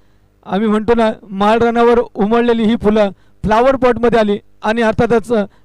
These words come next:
त्या दिवाणखान्याची शोभा वाढवली जाते आणि अर्थात या स्पर्धेची देखील शोभा वाढवली जाते.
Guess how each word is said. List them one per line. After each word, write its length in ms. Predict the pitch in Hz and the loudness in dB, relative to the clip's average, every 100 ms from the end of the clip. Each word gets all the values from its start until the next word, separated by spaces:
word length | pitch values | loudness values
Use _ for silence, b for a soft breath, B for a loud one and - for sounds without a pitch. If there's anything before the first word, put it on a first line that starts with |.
| - | -4
त्या 80 | 220 | -4
दिवाणखान्याची 680 | 180 220 240 233 226 196 208 | 0 0 0 -2 -4 -4 -2
शोभा 260 | 220 208 | 0 2
वाढवली 360 | 214 214 214 214 | 2 2 0 0
जाते 360 | 196 202 226 233 b b b | 0 0 -2 -2 b b b
आणि 160 | 220 254 | -2 0
अर्थात 260 | 240 254 247 | 0 0 0
या 80 | |
स्पर्धेची 440 | 247 226 220 247 240 | 0 0 0 0 -2
देखील 220 | 220 233 | -2 -2
शोभा 260 | 196 220 226 | 0 0 2
वाढवली 320 | 226 220 214 | 2 2 2
जाते. 300 | 214 240 | 0 0